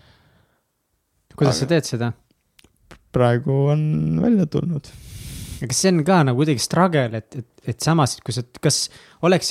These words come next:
Speaker 1: realistlik üldse, et, et sa teeksid trenni kõvalt mingi, et kui sul oleks käed-jalad ka olemas, kas siis üldse jõuaks teha mingit lisatööd või? Ma olen aru saanud üldse, et sportlastel Eestis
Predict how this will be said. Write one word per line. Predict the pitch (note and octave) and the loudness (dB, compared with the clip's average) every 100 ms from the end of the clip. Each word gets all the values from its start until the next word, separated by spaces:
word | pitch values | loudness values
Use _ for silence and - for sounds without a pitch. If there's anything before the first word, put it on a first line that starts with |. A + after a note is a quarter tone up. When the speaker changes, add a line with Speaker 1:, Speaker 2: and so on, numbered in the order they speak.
| C3+ | -2
Speaker 1:
realistlik | B2+ E3 - A#2+ - | 0 0 0 -4 -4
üldse, | B2 A#2 B2 | -6 -4 -6
et, | A2 _ B2+ | -6 _ -6
et | A#2 A2+ A2+ | -4 -4 -6
sa | - - | -8 0
teeksid | E3+ C#3+ A#2 - | 2 2 -2 2
trenni | C3 C3 A2+ | 4 4 2
kõvalt | A#2 G#2+ - | 0 -2 -2
mingi, | B2 A2+ | -2 -2
et | - | -2
kui | - C#3+ | 2 4
sul | D#3 | 4
oleks | D#3+ C3+ | 2 0
käed-jalad | - E3 B2+ D#3 B2+ - | 0 0 2 2 2 2
ka | D3 | 2
olemas, | B2+ A2 - | 2 0 -4
kas | - | -2
siis | D3+ E3 | 2 2
üldse | - B2 | 2 2
jõuaks | D#3+ E3+ A2+ - | 6 6 4 0
teha | - B2 A#2 | 0 2 2
mingit | A2 A2 | -2 -4
lisatööd | C#3+ C#3+ A2 C3+ B2 G#2 - | -2 0 -2 0 0 0 -4
või? | G#2+ A2 - - - - | -6 -6 -8 -20 -12 0
Ma | F#3 | 4
olen | G3 | 6
aru | G#3 D3+ | 6 4
saanud | A#2 D#3+ | 2 0
üldse, | D#3 A#2 | -2 -6
et | - | -2
sportlastel | F3 G3 - B2 G#2 - A#2 D3+ | 2 0 0 -2 -2 -2 0 0
Eestis | C3+ - A2+ G2+ | 0 -4 -6 -6